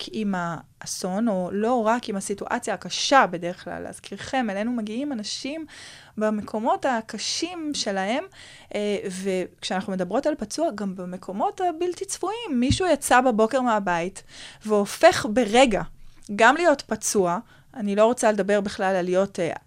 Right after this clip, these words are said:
אב שכול או אם שכולה, אבל גם להיות פצוע, גם להיות במקום קשה, וגם להיות פתאום אייקון תקשור-, אייקון תקשורתי. זה שוק. אז כפי שאני, אה, מנסה לגשר ולנהל, אה,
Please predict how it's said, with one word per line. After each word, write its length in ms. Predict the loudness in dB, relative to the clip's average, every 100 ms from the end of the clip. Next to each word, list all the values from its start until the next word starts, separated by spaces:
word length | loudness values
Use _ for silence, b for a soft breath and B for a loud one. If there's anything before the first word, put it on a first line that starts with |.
| _ 2
אב 140 | 2
שכול 360 | 2 -2 0 2
או 40 |
אם 80 | 0
שכולה, 300 | 0 2 4
אבל 160 | 2
גם 240 | 0 -2 0
להיות 260 | 0 -2 -4
פצוע, 440 | -10 -4 0 2
גם 220 | 2 0
להיות 260 | 2 -2 0
במקום 460 | 0 0 0 0 0
קשה, 340 | -4 -4 -2 -2
וגם 460 | -6 -4 0 0 -2 -6
להיות 500 | -6 -2 -2 -2 -8
פתאום 380 | -10 -2 -2 -2 -8 -8
אייקון 260 | -6 -8
תקשור-, 400 | -10 -12 -12 -12 -6
אייקון 260 | -6 -4 -8
תקשורתי. 540 | -8 -10 -10 -10 -12 -12 -16 -20 -20 -12
זה 340 | -6 -2 -2 -2 b b b b b b b b -4
שוק. 520 | 2 2 2 -4 -14 b b b b
אז 340 | 0 0 0 -6 _
כפי 440 | -4 -4 2 4 4
שאני, 560 | 4 2 0 -2 -2
אה, 300 | -2 -2 -2
מנסה 460 | -4 -4 -2 0 2
לגשר 400 | 2 -2 0 0
ולנהל, 640 | 0 -2 -2 0 0 0 -2
אה, 280 | -2 -4